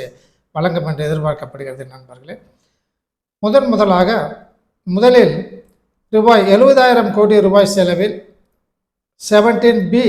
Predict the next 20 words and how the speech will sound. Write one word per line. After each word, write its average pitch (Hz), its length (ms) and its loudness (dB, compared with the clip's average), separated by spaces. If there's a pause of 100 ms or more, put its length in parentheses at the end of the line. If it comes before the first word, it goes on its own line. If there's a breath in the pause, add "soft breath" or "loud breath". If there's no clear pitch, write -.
(200)
ப்ராஜெக்ட் 202 520 -2
செவன்டீன் 196 460 -2
பி 226 100 -2 (180)
என்ற 180 120 -6 (120)
திட்டத்தின் 175 480 -10
கீழ் 190 200 -6 (600)
ஏழு 285 200 8 (140)
எண்கள் 214 320 0 (440)
ஃப்ரிகேட்ஸ் 247 520 4 (140)
என்ற 202 140 0 (140)
வகையைச் 185 360 2
சேர்ந்த 175 340 0
கப்பல்களை 175 420 -2 (220)
கட்டுவதற்கு 170 540 -6 (340)
அனுமதி 165 320 -6
வழங்கப்பட 147 480 -10
உள்ளது. 143 260 -12 (680)
நண்பர்களே, 175 460 -4 (140)
கப்பல்களில் 175 640 -2
மூன்று 170 240 -4